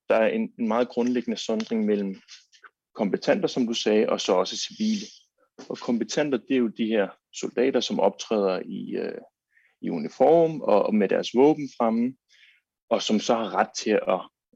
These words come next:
at, at deltage i kampene. De har ret til at slå fjenden ihjel. De kan ikke blive straffet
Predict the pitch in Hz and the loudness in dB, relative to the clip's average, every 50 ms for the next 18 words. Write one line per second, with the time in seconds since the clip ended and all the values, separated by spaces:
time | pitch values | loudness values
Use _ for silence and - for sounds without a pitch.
0 | _ _ - 98 92 87 92 90 92 - - - 110 107 - 117 104 107 107 - | _ _ 0 2 2 2 2 0 -2 -4 -6 -6 -8 -4 0 0 0 0 -2 -2
1 | 123 107 95 90 - - 113 113 123 127 - 127 110 - 107 98 - - 98 101 | 0 0 0 0 -2 -2 0 0 0 0 -2 -6 -4 -2 -2 0 0 0 0 0
2 | - - - 95 - - 98 - - 101 98 98 101 98 90 104 101 107 120 117 | -2 -4 -4 -4 -4 -6 -8 -6 -4 -4 -2 0 0 -2 0 0 0 0 0 0
3 | - - 104 - 101 98 101 120 113 - 85 - - - - 90 110 - - 139 | -4 -10 -8 -4 -4 -4 -4 -4 -6 -6 -8 -8 -8 -6 -4 -4 -4 -4 -4 -4
4 | 123 | -6